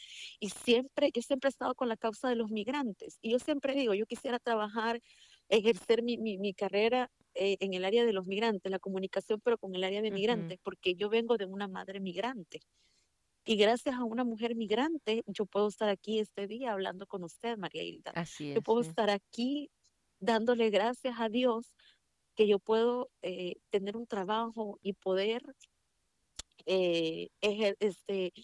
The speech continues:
Speaker 1: trabajar para ella, porque
Speaker 2: Ujú,
Speaker 1: igual esta
Speaker 2: sí.
Speaker 1: pandemia, pues, dejó a todos y de la casa la única que trabajaba, pues, era yo. He
Speaker 2: Ujú.
Speaker 1: sido yo la que, eh, hasta en eso yo le doy gracias a Dios, porque los doce meses,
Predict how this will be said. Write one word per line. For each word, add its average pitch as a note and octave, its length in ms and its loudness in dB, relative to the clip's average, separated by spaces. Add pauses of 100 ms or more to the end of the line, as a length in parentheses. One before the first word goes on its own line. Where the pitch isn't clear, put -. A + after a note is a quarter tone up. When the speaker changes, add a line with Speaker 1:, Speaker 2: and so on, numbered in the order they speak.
(720)
Speaker 1:
trabajar G#3+ 520 2 (680)
para G#3+ 260 2
ella, C#4+ 320 -2
porque G3 360 -2
Speaker 2:
Ujú, D4+ 260 0
Speaker 1:
igual E3+ 180 0
esta - 220 -4
Speaker 2:
sí. - 20 -2
Speaker 1:
pandemia, A#3 520 -6
pues, - 360 -10
dejó G#3+ 600 2
a B3 60 -2 (120)
todos B3+ 640 -2
y G3+ 260 -2
de G3+ 240 4
la G3 160 -4
casa C#4 400 -4
la G3 120 -2
única G#3 300 -8
que G3 120 -8
trabajaba, F#3+ 500 -6
pues, F#3 200 -12
era G3 160 -8
yo. G#3+ 260 -6 (460)
He G3 180 -4
Speaker 2:
Ujú. G#3 100 2
Speaker 1:
sido F3+ 120 -8
yo G#3 260 0
la G#3+ 140 0
que, - 180 -8 (160)
eh, F#3 140 0
hasta F#3 280 -4
en F#3+ 100 -4
eso A#3+ 380 0
yo G#3+ 140 2
le G#3 80 0
doy G#3 120 0
gracias G3+ 360 -4
a F#3 80 -2
Dios, G#3 240 -4
porque F#3+ 240 -8
los F#3 160 0
doce B3+ 320 0
meses, A3 640 -4